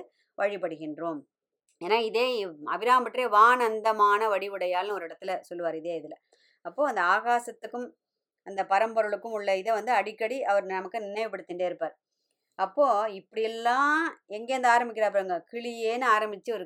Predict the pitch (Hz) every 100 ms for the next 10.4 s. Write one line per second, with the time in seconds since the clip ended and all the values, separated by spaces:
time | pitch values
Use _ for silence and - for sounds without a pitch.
0 | - 214 233 214 180 180 170 160 160 202
1 | 240 254 247 220 226 240 233 240 226 226
2 | 185 180 180 190 170 160 - 175 175 165
3 | 160 175 175 165 160 156 147 - _ _
4 | _ - 175 - 262 294 262 247 269 220
5 | 180 220 240 _ _ _ - 196 196 185
6 | 175 170 160 156 - _ _ _ - 214
7 | 247 285 277 247 233 214 208 202 196 170
8 | 185 190 202 190 190 220 330 - _ 185
9 | 202 185 170 - _ _ _ 269 277 285
10 | 269 - 226